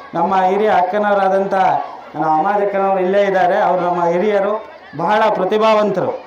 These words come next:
ಅವ್ರನ್ನ ನೋಡಿ ನಾವು ಕಲ್ತಿದ್ದೀವಿ. ನೋಡಿ, ಒಂದು ಮಗು ಬೆಳೆಯುವ ಮೊಳಕೆ ಸಿರಿಯಲ್ಲೇ ಅನ್ನೋ ಹಾಗೆ, so ಈ ಮಕ್ಕಳು ಚಿ-, ಚಿಕ್ಕಂದಿರಲ್ಲೇ ಓದೋದು ಗೊತ್ತಾಗ್ಬಿಡುತ್ತೆ. ಮಗು ಐದನೇ ಕ್ಲಾಸ್ವರೆಗೆ ಏನಾನ ಚೆನ್ನಾಗಿ ಓದಿದ್ರೆ ಅದು ಭವಿಷ್ಯದಲ್ಲಿ ಬಹಳ ಉನ್ನತವಾದಂಥ ಸ್ಥಾನಮಾನಗಳನ್ನ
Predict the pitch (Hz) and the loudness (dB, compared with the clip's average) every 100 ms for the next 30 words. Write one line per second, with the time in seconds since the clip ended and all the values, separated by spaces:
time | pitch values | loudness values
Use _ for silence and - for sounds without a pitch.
0 | - 180 190 196 202 196 190 185 180 196 | -4 -2 0 0 0 0 0 0 -2 0
1 | 190 123 - - - - 233 262 240 226 | 0 0 -4 -14 -20 -4 0 2 2 2
2 | 220 240 247 220 233 180 208 240 247 240 | 2 2 4 2 0 0 2 4 4 4
3 | 220 202 233 233 226 226 226 226 220 220 | 4 2 0 0 0 0 0 0 0 0
4 | 208 214 214 226 214 190 226 - - - | 0 2 2 2 2 2 0 -4 -12 -20
5 | - - - - 240 220 226 247 233 170 | -20 -20 -20 -2 0 2 0 2 2 2
6 | 151 143 - - - - - 196 208 285 | -2 -6 -16 -20 -20 -18 -4 -2 0 2
7 | 277 269 - 226 - 226 269 269 269 254 | 2 2 -2 -6 -6 -4 0 2 2 2
8 | 254 262 220 233 254 254 208 214 240 233 | 4 4 4 2 2 2 0 2 2 2
9 | 220 - 131 - - - 185 240 285 269 | 2 0 -6 -8 -16 -12 -2 2 4 4
10 | 254 269 277 269 269 262 254 247 247 262 | 4 2 0 2 2 2 2 2 0 0
11 | 262 254 220 254 240 247 262 294 254 240 | 0 0 0 2 2 2 4 4 4 4
12 | 240 208 196 196 262 262 262 247 240 240 | 2 2 -2 0 0 2 0 2 2 2
13 | 214 240 226 262 269 247 240 233 233 226 | 2 2 2 2 2 2 2 2 2 0
14 | 220 208 240 240 226 220 220 | 0 0 0 0 2 2 2